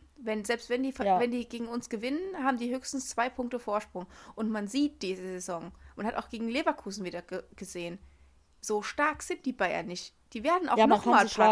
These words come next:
Speaker 1: patzen. Die, die
Speaker 2: Also
Speaker 1: werden auch noch mal patzen.
Speaker 2: Glaub ich auch, glaub ich auch, ehrlich. Also das Ding ist halt, ähm, ich glaube, das Spiel jetzt gegen uns,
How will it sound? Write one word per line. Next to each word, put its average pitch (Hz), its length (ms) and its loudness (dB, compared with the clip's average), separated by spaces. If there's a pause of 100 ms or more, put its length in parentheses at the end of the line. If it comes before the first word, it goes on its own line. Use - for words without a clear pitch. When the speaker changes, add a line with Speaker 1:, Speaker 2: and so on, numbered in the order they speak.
Speaker 1:
patzen. 175 320 -8 (300)
Die, 233 180 -8
die 254 380 -4
Speaker 2:
Also - 20 2
Speaker 1:
werden 339 260 8
auch 262 120 2
noch 392 180 -2
mal 294 120 4
patzen. 185 480 -6 (520)
Speaker 2:
Glaub 311 240 8
ich 277 100 0
auch, 196 320 8
glaub 302 200 8
ich 262 120 -4
auch, 202 140 4
ehrlich. 180 360 2 (280)
Also 262 220 0
das 254 120 -6
Ding 254 160 -6
ist 330 140 -10
halt, 311 260 -2 (380)
ähm, 233 300 0
ich - 140 -10
glaube, 285 640 4
das 226 200 -2
Spiel 226 580 0 (120)
jetzt 202 240 -2
gegen 196 160 -8
uns, 302 420 -4